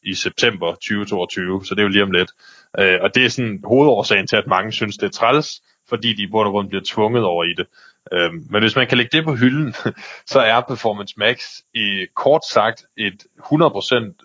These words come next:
øh, ah, nok ikke hundrede, men meget fuldautomatisk, øh, kampagneformat for Google, som kører på tværs af alle Googles properties, altså steder, de kan annoncere. Og det er jo så eksempelvis, øh,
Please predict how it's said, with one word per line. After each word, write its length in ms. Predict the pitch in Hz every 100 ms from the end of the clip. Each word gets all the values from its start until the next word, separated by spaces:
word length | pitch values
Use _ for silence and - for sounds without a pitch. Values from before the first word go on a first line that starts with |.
| -
øh, 560 | 98 92 90 90 90
ah, 320 | 92 - 165 95 _
nok 180 | - 104
ikke 140 | 104
hundrede, 320 | 117 113 107 - - -
men 200 | 113 110
meget 320 | 120 143 156
fuldautomatisk, 920 | - 143 123 107 110 101 95 98 - _
øh, 440 | 95 95 92 90 90 92 95
kampagneformat 1080 | - 98 117 147 156 120 _ - 107 98 92
for 100 | 101
Google, 400 | - 123 143 123 - _ _ _ _
som 220 | - 113
kører 220 | 98 120
på 80 | 123
tværs 340 | 113 110 113 117
af 140 | 101
alle 200 | 110 120
Googles 640 | - 113 110 110 98 - - -
properties, 600 | 110 107 110 - 92 87
altså 200 | - 92
steder, 380 | 95 - 101 110
de 120 | 107
kan 120 | 98 95
annoncere. 540 | 87 87 - 107 85 - _ _ -
Og 60 | 98
det 60 |
er 40 | 120
jo 40 |
så 120 | -
eksempelvis, 600 | 107 117 101 101 90 -
øh, 240 | 95 92